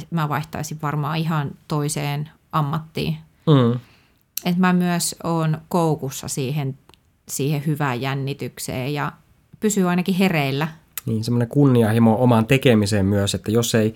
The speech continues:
Speaker 1: Joo.
Speaker 2: jos ei jännittäisi, niin se varmaan kertoisi myös vähän sen siitä, että ei ole kovin tosissaan tai halua niinku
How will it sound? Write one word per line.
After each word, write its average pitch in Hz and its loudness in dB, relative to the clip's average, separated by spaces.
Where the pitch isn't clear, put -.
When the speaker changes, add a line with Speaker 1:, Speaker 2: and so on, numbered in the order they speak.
Speaker 1:
Joo. 175 2
Speaker 2:
jos 117 -2
ei 120 4
jännittäisi, 123 4
niin 107 2
se 110 0
varmaan 113 2
kertoisi 117 0
myös 120 2
vähän 113 2
sen 113 2
siitä, 110 2
että - -4
ei 110 2
ole 107 2
kovin 110 4
tosissaan 113 2
tai 101 -2
halua 110 2
niinku 107 0